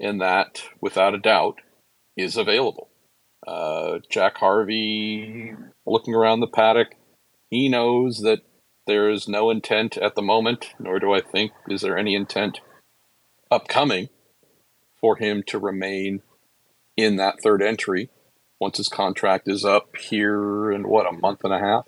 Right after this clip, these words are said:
once we, uh, get through Monterey. We know for a fact that they have been actively talking to folks.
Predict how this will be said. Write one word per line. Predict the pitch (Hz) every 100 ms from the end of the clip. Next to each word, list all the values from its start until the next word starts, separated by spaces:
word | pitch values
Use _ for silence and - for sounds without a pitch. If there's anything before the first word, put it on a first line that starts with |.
| _
once | - 98 - - -
we, | 101 101
uh, | 98
get | 92 104 110
through | - 110 104 95 _ _ _
Monterey. | 107 110 104 98 - _ _ _ _ _ _ _ _ _ -
We | 123 120
know | 120 131 147 _ _ _ _ _ -
for | 104 135
a |
fact | 147 127 - _ _ _ _ -
that | 104
they | 107
have | 101 104
been | 104 104
actively | 107 104 104 120 113 107 110 113 113
talking | - 120 - 131
to |
folks. | 131 147 151 - -